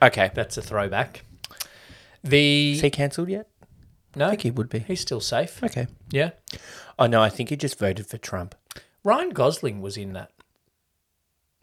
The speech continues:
Speaker 2: Was
Speaker 1: American
Speaker 2: in
Speaker 1: Born
Speaker 2: Her-
Speaker 1: Chinese?
Speaker 2: No, was in Her-, Hercules.
Speaker 1: Oh, right.
Speaker 2: Or Xena.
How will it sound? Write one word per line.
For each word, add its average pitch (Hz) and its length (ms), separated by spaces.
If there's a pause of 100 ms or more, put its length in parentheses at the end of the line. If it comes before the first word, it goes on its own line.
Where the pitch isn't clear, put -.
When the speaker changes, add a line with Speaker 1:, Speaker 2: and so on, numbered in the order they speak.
Speaker 2:
Was 135 80
Speaker 1:
American 147 220
Speaker 2:
in 131 40
Speaker 1:
Born 139 120
Speaker 2:
Her- - 60
Speaker 1:
Chinese? 135 380
Speaker 2:
No, 180 160
was 127 200
in 143 100
Her-, - 160 (160)
Hercules. - 560
Speaker 1:
Oh, 139 300 (120)
right. 107 180
Speaker 2:
Or 175 80
Xena. 117 380